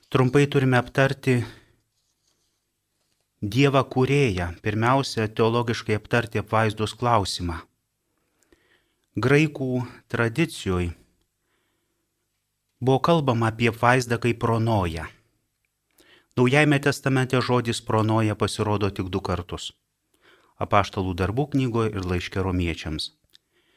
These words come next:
Tačiau šiame kontekste jis nėra taikomas Dievui. Kai žmogus klausia apie gyvenimo prasmę, jis ieško atsakymų.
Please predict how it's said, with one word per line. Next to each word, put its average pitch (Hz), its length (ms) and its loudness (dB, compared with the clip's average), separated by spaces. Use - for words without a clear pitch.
Tačiau 127 300 0
šiame 120 400 0
kontekste 107 560 -2
jis 131 160 -4
nėra 107 320 -2
taikomas 92 640 -6
Dievui. 85 480 -8
Kai 151 160 0
žmogus 143 400 -2
klausia 160 480 0
apie 139 180 -4
gyvenimo 127 640 0
prasmę, 113 560 -4
jis - 160 -6
ieško 143 320 -4
atsakymų. 85 640 -6